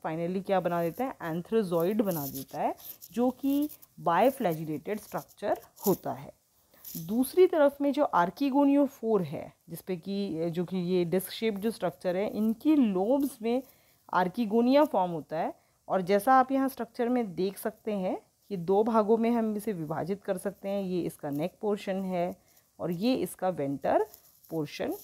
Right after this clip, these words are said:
होता है। नेक पोर्शन जो होता है, उसमें बाहर की तरफ में जो सेल्स होते हैं, ये नेक सेल्स कहलाते हैं।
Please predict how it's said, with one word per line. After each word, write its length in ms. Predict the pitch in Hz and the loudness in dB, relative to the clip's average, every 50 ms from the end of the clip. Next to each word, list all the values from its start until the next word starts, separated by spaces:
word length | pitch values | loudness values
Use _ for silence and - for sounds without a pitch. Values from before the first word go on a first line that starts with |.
| - - - - | -16 -10 -2 -2
होता 260 | 202 - - - - | -2 -2 -2 -8 -12
है। 260 | - - - - - - - - - - - _ _ _ - | -12 -14 -18 -18 -20 -20 -20 -20 -20 -20 -20 _ _ _ -8
नेक 400 | 165 165 170 185 226 254 - _ | -4 0 2 4 2 2 2 _
पोर्शन 380 | 294 285 294 285 - 294 285 277 | 2 2 2 2 2 0 0 2
जो 120 | 254 262 | 2 2
होता 240 | 240 214 190 - 196 | 2 0 0 -2 -2
है, 140 | 214 240 262 | 0 0 -2
उसमें 420 | - - 196 - - 202 196 175 | -6 -10 -12 -10 -10 -8 -4 -2
बाहर 300 | 180 175 165 180 196 214 | -2 0 0 0 -2 0
की 100 | 196 226 | -2 -2
तरफ 300 | 196 208 208 214 214 - | -2 0 -2 -2 -2 -4
में 100 | 220 214 | -6 -2
जो 140 | 196 220 220 | 0 -2 -2
सेल्स 380 | - - 220 196 190 196 180 | 0 0 0 0 0 0 -2
होते 240 | 202 175 - - 180 | -2 -4 -2 -4 -4
हैं, 180 | 185 190 190 185 | -2 -2 -2 -2
ये 160 | 180 175 165 | -2 -2 -2
नेक 240 | 160 156 147 143 - | -2 -2 -4 -6 -6
सेल्स 340 | - - 190 202 214 202 - | -6 -4 -2 -2 -2 -4 -4
कहलाते 420 | - 208 190 185 180 - - 185 | -6 0 2 2 2 2 -2 -6
हैं। 280 | 190 190 190 190 196 | -4 -4 -4 -6 -8